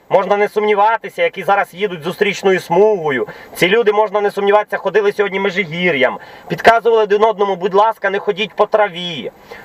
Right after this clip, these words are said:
е, не ходіть по газонах, ходіть тільки по, по бруківці, тому що ми збережемо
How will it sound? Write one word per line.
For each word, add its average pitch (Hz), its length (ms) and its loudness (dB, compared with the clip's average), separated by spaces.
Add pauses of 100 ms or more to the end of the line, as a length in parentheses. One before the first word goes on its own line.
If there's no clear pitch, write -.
е, 156 380 2
не 185 140 0
ходіть 214 320 -2
по 220 140 2
газонах, 185 640 0
ходіть 180 400 -4
тільки 214 320 0
по, 208 140 0
по 180 260 -2
бруківці, 190 600 -4
тому 170 160 0
що - 140 -2
ми 196 80 0
збережемо 196 680 -2